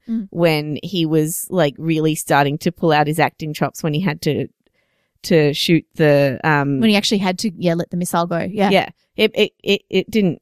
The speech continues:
Speaker 2: I mean, the whole time I was really bored by his storyline until that point.
Speaker 1: Mm-hmm.
Speaker 2: Um, even when he was standing up to the general, I didn't feel like it was as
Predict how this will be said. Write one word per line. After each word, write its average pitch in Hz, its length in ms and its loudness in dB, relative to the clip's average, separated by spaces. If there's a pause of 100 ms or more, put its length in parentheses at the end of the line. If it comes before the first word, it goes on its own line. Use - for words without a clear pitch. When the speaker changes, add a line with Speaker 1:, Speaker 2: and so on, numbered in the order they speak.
Speaker 2:
I 175 100 0
mean, 175 220 0
the 190 100 2
whole 196 240 -2
time 185 240 -2
I 151 60 4
was 151 100 0
really 156 160 0
bored 147 340 4
by 113 160 0
his 151 200 -2
storyline 139 440 -4
until 139 260 -2
that 131 200 0
point. - 380 -12 (100)
Speaker 1:
Mm-hmm. 220 320 -6
Speaker 2:
Um, 143 540 2 (180)
even 226 260 2
when 202 140 0
he 185 80 4
was 170 140 2
standing 160 300 0
up - 120 0
to 196 120 -6
the 170 80 -2
general, 156 380 2
I 143 80 4
didn't 147 280 -2
feel 156 180 2
like 139 240 2
it - 80 -6
was 143 400 -2 (600)
as 147 680 -2